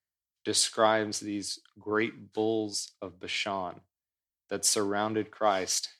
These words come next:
as he hung on the cross, their mouths gaping,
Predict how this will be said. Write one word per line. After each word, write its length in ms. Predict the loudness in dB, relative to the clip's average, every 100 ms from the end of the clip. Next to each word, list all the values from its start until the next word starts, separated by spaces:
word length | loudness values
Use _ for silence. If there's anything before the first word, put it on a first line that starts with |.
| _ _
as 140 | -6 -4
he 140 | -4
hung 460 | -4 -6 -8 -10 -14 _
on 180 | -10 -10
the 80 | -12
cross, 540 | -6 -4 -4 -8 -14 -18 _ _ _ _
their 120 | -8 -4
mouths 560 | 0 2 2 -2 -6
gaping, 680 | -10 -8 0 0 0 -8 -20